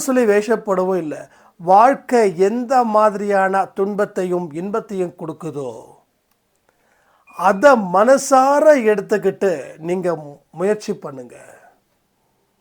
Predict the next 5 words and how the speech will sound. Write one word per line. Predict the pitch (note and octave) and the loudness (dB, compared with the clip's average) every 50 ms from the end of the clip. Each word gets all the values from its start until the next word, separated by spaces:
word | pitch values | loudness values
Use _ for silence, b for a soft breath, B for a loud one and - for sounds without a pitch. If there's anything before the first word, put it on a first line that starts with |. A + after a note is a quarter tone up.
| _ _ _ _ _ _ _ _ _ _ _ _ _ _ _ _ _ _ _ _ _ _ _ _ | _ _ _ _ _ _ _ _ _ _ _ _ _ _ _ _ _ _ _ _ _ _ _ _
எதெல்லாம் | D#3+ F3 G3+ A3 G#3+ C#4+ C#4 C#4 C#4 C#4+ D4 D#4 D#4 D4 B3+ | 0 2 2 4 6 6 4 6 6 6 6 6 6 6 4
எடுத்துக்கிறோமோ, | A#3+ A#3+ - - G3+ F#3+ A3+ G#3+ G#3 G3 G3 G#3 G#3+ F#3+ E3 D#3 C#3+ C#3+ - - _ _ _ - - | 2 2 -2 -4 -2 0 4 4 4 4 4 2 2 2 0 -4 -8 -12 -14 -16 _ _ _ -2 -2
அதுதான் | F3+ F3 G#3 G#3+ A#3 B3+ C4 | 2 4 6 6 6 6 6
நம்ம | C4 A#3 G#3+ | 4 2 2
வாழ்க்கையை | F#3+ F3+ E3+ F3+ F3 F3+ F#3+ F3 D#3+ D#3+ E3 E3 | 2 2 2 0 0 -4 -6 -6 -6 -6 -6 -6